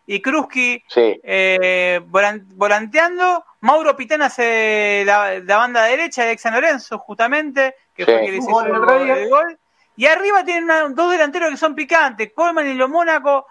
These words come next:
Speaker 1: son bastante bravos los
Speaker 3: Mañana
Speaker 1: dos.
Speaker 3: no juega Colman, juega el tanque.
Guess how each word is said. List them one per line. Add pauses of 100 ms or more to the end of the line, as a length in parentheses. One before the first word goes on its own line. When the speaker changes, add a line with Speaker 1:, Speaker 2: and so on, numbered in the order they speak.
(260)
Speaker 1:
son
bastante
bravos
los
Speaker 3:
Mañana
Speaker 1:
dos.
Speaker 3:
no
juega
Colman,
juega
el
tanque.